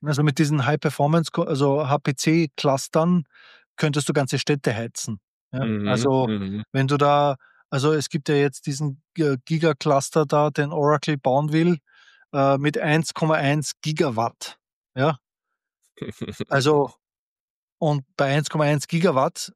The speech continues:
Speaker 1: das kannst du mehr oder weniger eins zu eins in Wärme, äh, rechnen. Mit <laughs> eins Komma eins Gigawatt Wärme kannst du, äh, fünf Großstädte heizen, ja? <laughs>
Speaker 2: Mhm, mhm.
Speaker 1: Also,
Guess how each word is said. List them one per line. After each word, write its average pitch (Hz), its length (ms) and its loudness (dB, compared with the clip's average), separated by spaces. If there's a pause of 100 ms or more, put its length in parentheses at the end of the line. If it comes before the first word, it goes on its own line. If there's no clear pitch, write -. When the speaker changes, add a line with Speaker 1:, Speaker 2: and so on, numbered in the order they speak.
Speaker 1:
das - 180 -4
kannst 147 260 -2
du 160 60 0
mehr 143 220 2
oder 151 120 2
weniger 151 300 2
eins 151 280 0
zu 165 100 0
eins 147 280 0
in 139 140 -2
Wärme, 139 420 2 (200)
äh, 131 80 -2
rechnen. 127 680 0 (300)
Mit 147 120 -2
<laughs> 98 160 -4
eins 185 160 0
Komma - 260 -2
eins 190 240 0
Gigawatt 147 480 0
Wärme 151 400 2 (420)
kannst 143 320 -2
du, 147 300 2 (800)
äh, 139 220 -2 (760)
fünf - 500 -2 (280)
Großstädte 196 800 0 (120)
heizen, 180 480 -2 (180)
ja? 160 260 0
<laughs> - 40 -10 (540)
Speaker 2:
Mhm, 127 440 0
mhm. 123 220 -4
Speaker 1:
Also, 165 500 2